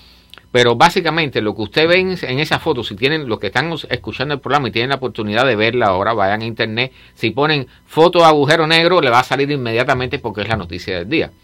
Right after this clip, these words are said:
Ese, ese anillo naranja tiene una zona negra en el interior, en el centro.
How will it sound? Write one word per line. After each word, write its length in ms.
Ese, 360
ese 320
anillo 460
naranja 480
tiene 440
una 300
zona 320
negra 400
en 160
el 100
interior, 380
en 160
el 80
centro. 400